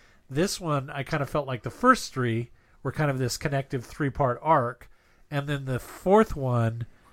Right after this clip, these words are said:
was kind of a step away from, from all of that, although it does con-,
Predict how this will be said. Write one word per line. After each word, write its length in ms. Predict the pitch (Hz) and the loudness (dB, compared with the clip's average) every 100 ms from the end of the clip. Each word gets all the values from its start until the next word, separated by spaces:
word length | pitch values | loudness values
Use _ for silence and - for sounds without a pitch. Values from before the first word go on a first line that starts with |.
| - - - | -20 -10 2
was 540 | 139 135 127 - - | 6 6 4 -2 -6
kind 200 | - 160 | -6 -4
of 40 | 139 | -2
a 40 | |
step 400 | - - - 147 | -4 -4 0 0
away 400 | 135 117 110 95 | 0 -2 0 0
from, 360 | 92 - 104 123 | -4 -6 -8 -8
from 200 | - 135 | -10 -6
all 180 | 117 113 | -4 -4
of 60 | 107 | -4
that, 80 | 110 | 0
although 260 | 123 131 | 2 2
it 80 | 131 | 2
does 220 | 131 131 | 0 0
con-, 280 | - 123 123 | -2 -10 -12